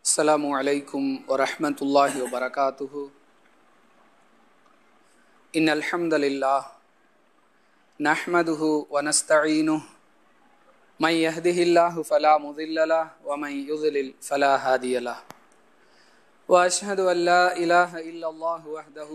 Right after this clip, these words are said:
لا شريك له، وأن محمدا عبده ورسوله، أما بعد.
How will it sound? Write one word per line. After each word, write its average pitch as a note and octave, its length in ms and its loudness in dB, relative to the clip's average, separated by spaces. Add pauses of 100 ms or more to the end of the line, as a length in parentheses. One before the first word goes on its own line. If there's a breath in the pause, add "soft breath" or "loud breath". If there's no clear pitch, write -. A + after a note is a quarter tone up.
لا D3 160 -2
شريك D3 480 -4
له، D#3 380 0 (200)
وأن D3 440 0
محمدا D3 800 0
عبده C#3+ 800 -2
ورسوله، C3+ 920 2
أما C3 200 2
بعد. B2 320 2